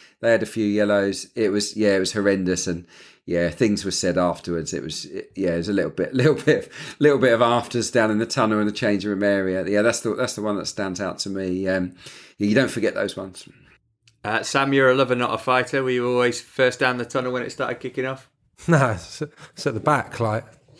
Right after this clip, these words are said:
Speaker 3: chatting to my mates in the crowd or whatever. Just <laughs> nonsense. Um,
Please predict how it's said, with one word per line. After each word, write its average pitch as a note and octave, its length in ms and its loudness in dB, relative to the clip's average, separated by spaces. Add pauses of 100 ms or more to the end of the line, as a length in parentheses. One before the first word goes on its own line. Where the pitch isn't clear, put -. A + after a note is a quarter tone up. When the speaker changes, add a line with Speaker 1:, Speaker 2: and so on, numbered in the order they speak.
Speaker 3:
chatting A2 280 0
to B2 100 -2
my A2 100 2
mates B2+ 320 0
in A2+ 60 -4
the G#2 80 -4
crowd B2+ 280 2
or A2 100 4
whatever. G#2+ 360 0
Just C3+ 920 -6
<laughs> - 0 -
nonsense. C3+ 720 -2 (320)
Um, D3+ 560 2